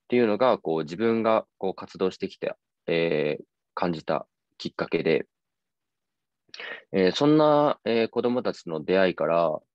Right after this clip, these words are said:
やっぱり教育っていいなって改めて思ったりとか、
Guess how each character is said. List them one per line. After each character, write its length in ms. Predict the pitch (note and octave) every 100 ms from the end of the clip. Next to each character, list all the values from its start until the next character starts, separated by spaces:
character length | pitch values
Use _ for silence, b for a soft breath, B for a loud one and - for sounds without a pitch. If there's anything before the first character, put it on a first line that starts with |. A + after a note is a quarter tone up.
| _ _ _ _ _ _ -
や 100 | B2
っ 40 |
ぱ 80 | -
り 100 | F#2+
教 220 | - G#2
育 180 | G2 -
っ 20 |
て 140 | - F2+ F#2
い 80 |
い 40 | E2+
な 160 | E2
っ 60 | D2+ -
て 120 | -
改 320 | - F2+ G#2
め 100 | F2
て 120 | D#2 D#2+
思 160 | D#2+
っ 20 |
た 140 | - -
り 100 | -
と 80 | -
か、 300 | D2 D2